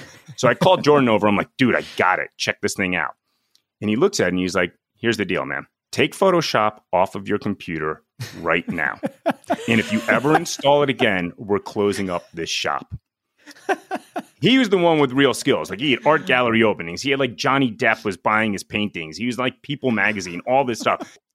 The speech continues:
Speaker 1: And I'm okay with it. I'm self-aware. He made me self-aware, right? But, like, I don't have those natural skills.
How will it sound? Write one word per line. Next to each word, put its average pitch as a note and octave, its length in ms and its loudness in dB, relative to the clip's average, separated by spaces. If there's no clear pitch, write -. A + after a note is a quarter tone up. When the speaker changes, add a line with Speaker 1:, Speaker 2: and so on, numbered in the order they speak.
Speaker 1:
And G3+ 140 0
I'm A#3 160 0
okay B3 380 0
with G3+ 100 2
it. C3 100 2
I'm B2+ 120 -2
self-aware. F3+ 920 2
He A2+ 140 -8
made B2 280 -2
me E2 100 -12
self-aware, F#2 560 -2
right? G#2+ 240 0
But, A2+ 200 0
like, D3 240 0
I D3 80 2
don't E3+ 400 -2
have C3+ 280 0
those A2+ 220 -2
natural F2+ 480 -4
skills. - 560 -4